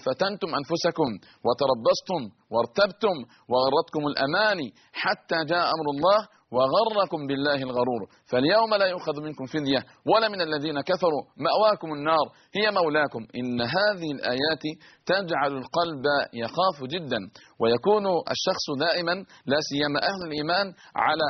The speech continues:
حذر. ولذلك أورد الإمام البخاري رحمه الله تعالى بابا في كتاب الإيمان، عنون له بقوله: "باب خوف المؤمن أن يحبط عمله وهو لا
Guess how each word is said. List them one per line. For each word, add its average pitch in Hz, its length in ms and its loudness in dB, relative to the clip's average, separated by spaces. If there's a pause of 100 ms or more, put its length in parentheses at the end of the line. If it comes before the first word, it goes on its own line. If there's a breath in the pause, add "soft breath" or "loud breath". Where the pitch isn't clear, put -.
حذر. 175 280 2 (300 soft breath)
ولذلك 165 600 -2
أورد 165 420 2
الإمام 156 480 -2
البخاري 147 520 0
رحمه 151 500 0
الله 156 260 2
تعالى 147 360 0 (280 soft breath)
بابا 190 540 0
في 160 140 -8 (120)
كتاب 156 300 0
الإيمان، 127 420 0 (340 loud breath)
عنون 185 400 0 (120)
له 165 80 -2 (140)
بقوله: 180 460 0 (360)
"باب 202 300 2 (500 soft breath)
خوف 196 340 2
المؤمن 170 520 -2 (380 soft breath)
أن 104 100 -2
يحبط 139 560 0 (180)
عمله 208 360 0 (360 soft breath)
وهو 190 360 4
لا 180 120 2